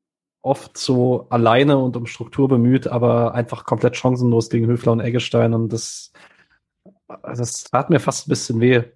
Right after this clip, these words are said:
Vor allen Dingen, nachdem ich in der letzten Woche im S-C-Forum gelesen habe, dass er sich gegen Freiburg und für Augsburg entschieden hat.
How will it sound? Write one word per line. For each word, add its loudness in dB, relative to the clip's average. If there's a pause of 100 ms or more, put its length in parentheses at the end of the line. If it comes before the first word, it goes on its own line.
(160)
Vor 0
allen 6
Dingen, 4
nachdem 2
ich -4
in 0
der 2
letzten -2
Woche -4
im -6
S-C-Forum 0
gelesen 0
habe, -2
dass -2
er -4
sich -8
gegen 4
Freiburg 2
und 0
für -2
Augsburg -4
entschieden -2
hat. -4